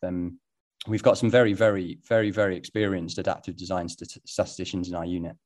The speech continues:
And they ran a whole load of computer simulations about all the possibilities of how a trial could end up. And, and using that, we were able to construct a set of statistical boundaries around which you might choose to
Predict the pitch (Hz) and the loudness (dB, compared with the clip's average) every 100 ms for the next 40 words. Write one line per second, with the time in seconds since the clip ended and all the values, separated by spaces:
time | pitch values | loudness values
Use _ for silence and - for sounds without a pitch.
0 | - 98 110 110 120 120 107 - 98 107 | -10 0 2 6 6 6 4 -2 -4 -4
1 | - 101 98 92 95 95 90 92 113 113 | -2 -2 0 -2 -2 -4 -2 0 0 0
2 | 101 - 110 110 107 - 95 90 85 _ | 0 -2 -2 0 -2 -2 -6 -6 -12 _
3 | - 110 101 87 104 92 - 95 95 92 | -6 0 0 0 0 0 0 -2 0 -2
4 | - _ _ - - - - - _ 101 | -4 _ _ -20 -20 -20 -20 -20 _ -2
5 | 101 98 - 107 107 139 147 123 107 - | 0 0 -2 0 6 8 10 8 6 2
6 | 101 101 101 95 92 - 101 90 - 98 | 0 2 0 0 -6 -8 -6 -4 2 2
7 | - 104 95 87 - 110 - 117 92 92 | 0 -6 -4 -4 -10 -8 -6 -4 -4 -2
8 | 92 107 107 95 90 85 87 - _ _ | 0 2 2 0 -2 -4 -8 -10 _ _
9 | - 101 104 101 98 117 113 - 104 101 | -2 2 4 2 2 0 0 -4 0 2
10 | 104 101 - 117 104 98 - 92 87 | 2 -2 -2 0 0 -2 -2 -2 -2